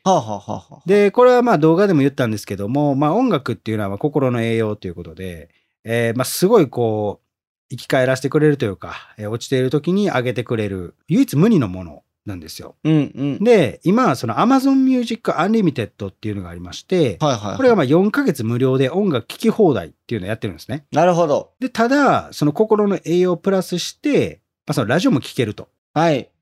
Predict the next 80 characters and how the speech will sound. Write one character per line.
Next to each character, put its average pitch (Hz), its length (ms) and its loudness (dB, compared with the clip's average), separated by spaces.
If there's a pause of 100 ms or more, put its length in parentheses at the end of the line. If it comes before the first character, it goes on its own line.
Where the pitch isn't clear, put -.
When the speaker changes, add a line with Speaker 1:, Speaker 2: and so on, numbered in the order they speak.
(120)
Speaker 2:
で、 151 320 2
そ 175 120 0
の 170 440 4
音 196 160 2
楽 170 260 2
を 160 80 4
聴 180 220 -4
い 160 40 -6
た 160 120 0
こ 165 120 -4
と 160 180 -2
で、 180 340 2
ま 160 180 2
ず 139 100 -2
そ 123 140 -4
の 101 500 -4
リ 95 120 -6
セ 233 120 0
ッ 240 60 2
ト 143 100 -4
す 127 100 -6
る 120 360 -2
わ 120 120 2
け 107 100 -8
で 82 80 -14
す - 120 -12
よ 107 80 -4
ね。 202 180 -2 (320)
悩 127 200 2
み 107 160 -2
を。 - 160 -14
Speaker 1:
は 123 180 0
い。 101 160 -6 (200)
Speaker 2:
で、 208 60 -2
そ 285 140 0
の 285 140 4
状 269 200 0
態 254 280 -2
で、 226 360 -2
ま 104 100 -6
あ、 - 20 0
ラ 135 100 2
ジ 143 120 0
オ 123 60 2
を 107 40 -4
聴 - 160 -8
い 110 80 -4
て 110 100 -6
い 104 80 -6
た 113 140 -2
だ 107 100 -2
い 90 120 -6
て、 - 500 -6
Speaker 1:
は 123 140 -2
い。 - 160 -8 (220)
Speaker 2:
で、 254 100 -2
そ 254 120 0
こ 302 140 0
で 214 100 4
そ 147 140 0
の 123 80 0
自 117 180 -4
分 135 160 2
が 123 100 0
悩 113 300 -2
ん 127 80 -2
で 143 140 2
い - 20 0
る 151 80 2
も 185 140 -2
の 170 160 0
を 113 60 -2
共 202 340 0
有 196 200 0
で 190 120 -2
き - 100 -14
た 180 160 -4
り、 185 540 -4
Speaker 1:
う 160 100 0
ん。 123 220 -2